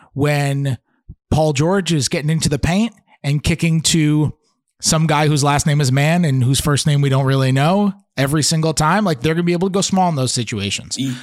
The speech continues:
Speaker 2: yeah, but
Speaker 1: Um,
Speaker 2: we're, the situations that we're kinda debating are more playoff situations and, like, s-, Sarah,
Speaker 1: Yeah,
Speaker 2: I mean,
Speaker 1: that's true.
Speaker 2: will they bench Rudy Gobert?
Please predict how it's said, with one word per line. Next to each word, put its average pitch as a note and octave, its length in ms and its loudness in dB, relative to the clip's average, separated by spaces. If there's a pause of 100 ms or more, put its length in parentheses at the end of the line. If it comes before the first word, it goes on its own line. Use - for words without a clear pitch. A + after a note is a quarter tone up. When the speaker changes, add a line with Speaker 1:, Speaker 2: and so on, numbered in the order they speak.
Speaker 2:
yeah, C#3+ 300 0
but C3 140 2
Speaker 1:
Um, A#2+ 80 0
Speaker 2:
we're, B2+ 120 -2
the B2+ 160 -2
situations C3 680 -2
that G2+ 140 -2 (240)
we're A#2 240 -4
kinda A2+ 300 -2
debating A2 500 -2
are F#2+ 80 -4
more F#2+ 220 -6
playoff B2+ 340 -2
situations G#2+ 680 -6
and, F#2+ 200 -8
like, F2+ 260 -8
s-, - 300 -8 (200)
Sarah, B2 140 0
Speaker 1:
Yeah, D#3+ 300 2
Speaker 2:
I G2 40 -6
mean, F#2 200 -6
Speaker 1:
that's B3 300 0
true. D3+ 300 -2
Speaker 2:
will C3+ 160 0
they D#3 120 -2
bench C#3+ 260 -4
Rudy A#2+ 420 -4
Gobert? F#2+ 420 -8